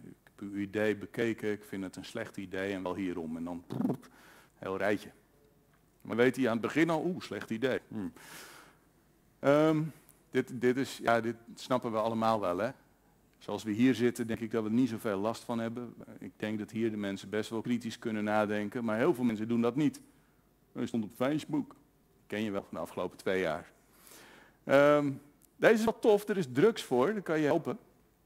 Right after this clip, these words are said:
Dat is dit. Een korreltje zout, ja.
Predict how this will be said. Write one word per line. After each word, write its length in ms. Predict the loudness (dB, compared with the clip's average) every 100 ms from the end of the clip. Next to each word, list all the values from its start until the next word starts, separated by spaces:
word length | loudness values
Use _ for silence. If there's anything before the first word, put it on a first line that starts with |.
| _ _ _ _ _ _ _
Dat 100 | -6
is 80 | 0
dit. 360 | 4 4 2 -8 -20 _ _ _ _ _ _ _ _ _ _ _ -20 -20 -20 -20 -20 -20 -20 -20 -20 -20 -20 -20 -20 -20 -20 -18 -12
Een 100 | 0
korreltje 380 | 4 4 0
zout, 400 | -2 2 2 2
ja. 280 | -2 -4 -6